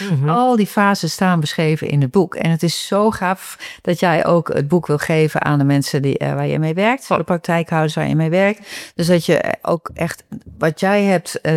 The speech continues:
Speaker 2: doorleefd, dat je dat ook, eh, wil doorgeven aan, als cadeau aan, eh, aan, eh, aan de praktijkhouders.
Speaker 1: Zeker.
Speaker 2: Waarin
Speaker 1: Ja.
Speaker 2: waarin dit heel duidelijk wordt uitgelegd.
Speaker 1: Ja.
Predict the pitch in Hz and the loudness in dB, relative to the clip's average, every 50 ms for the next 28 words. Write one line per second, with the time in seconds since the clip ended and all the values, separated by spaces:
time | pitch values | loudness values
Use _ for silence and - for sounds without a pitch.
0 | 151 147 139 160 156 156 151 165 175 196 247 330 349 - - - - - - - | 2 2 4 2 2 2 2 2 2 2 2 2 0 -2 -8 -16 -14 -14 -14 -8
1 | - - 180 - 185 170 165 170 - - - 165 165 151 - - - - - - | -4 -2 0 2 2 2 2 2 2 2 2 2 0 0 -4 -8 -12 -6 -2 0
2 | 175 170 - - 160 160 156 160 160 156 131 - - 143 151 151 147 147 147 - | 0 2 2 2 0 2 2 2 2 2 2 0 0 0 2 2 2 2 0 0
3 | 156 147 143 139 - 135 131 135 131 131 120 - 143 139 - - - 156 - 147 | 0 0 0 0 0 0 0 0 0 0 0 0 0 0 0 -2 -2 -2 0 2
4 | 143 143 143 143 - - 131 131 131 131 131 131 131 - - 139 139 135 131 131 | 2 2 2 0 0 0 0 0 0 0 0 -2 -2 -2 0 0 2 2 2 2
5 | 131 127 127 127 123 123 - 160 160 156 139 - 143 131 - - 143 143 147 - | 0 0 -2 -2 -4 -2 0 2 2 2 2 0 -2 -2 0 0 0 0 0 -2
6 | - 117 120 127 123 123 151 175 - - - - - - - - 196 185 180 - | -2 -2 0 0 2 2 2 0 -2 -4 -10 -14 -12 -12 -4 0 0 2 2 0
7 | - 143 165 170 170 160 165 160 160 156 147 185 143 - - - _ _ _ _ | -2 0 0 2 2 2 2 4 4 2 2 0 -2 -4 -8 -16 _ _ _ _
8 | - - _ _ _ 165 175 180 180 170 160 160 160 151 - 170 185 190 196 196 | -20 -20 _ _ _ -2 0 2 2 2 2 2 2 2 2 2 2 4 4 4
9 | 190 175 - - 170 170 170 175 175 165 - - 156 151 - - - - 180 196 | 2 2 0 0 2 2 4 4 2 0 0 -2 -2 -2 -2 -4 -4 0 2 2
10 | 214 214 - - - 135 - - - - - - - - - - 208 202 | 2 2 0 -4 -6 -4 -4 -4 -4 -6 -8 -10 -10 -10 -10 -10 -10 -10